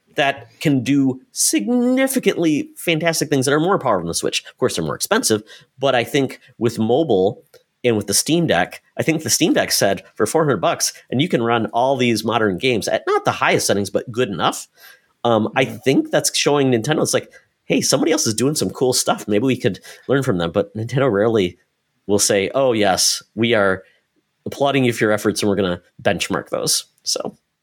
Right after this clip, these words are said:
Speaker 2: <laughs> Yeah. Yeah, no, I, I, I think we'll still see Nintendo just doing their own thing, but I, I think the technology you said is, like, that's pretty much, I, I, I can picture where they're going.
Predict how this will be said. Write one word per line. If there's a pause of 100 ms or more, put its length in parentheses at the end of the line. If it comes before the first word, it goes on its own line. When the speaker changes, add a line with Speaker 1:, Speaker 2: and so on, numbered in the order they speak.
(380)
Speaker 2:
<laughs>
Yeah. (380)
Yeah,
no,
I,
I, (180)
I
think
we'll
still
see
Nintendo
just (800)
doing
their
own
thing,
but
I,
I
think
the
technology
you (920)
said
is,
like, (260)
that's (160)
pretty
much,
I,
I,
I
can
picture
where
they're
going.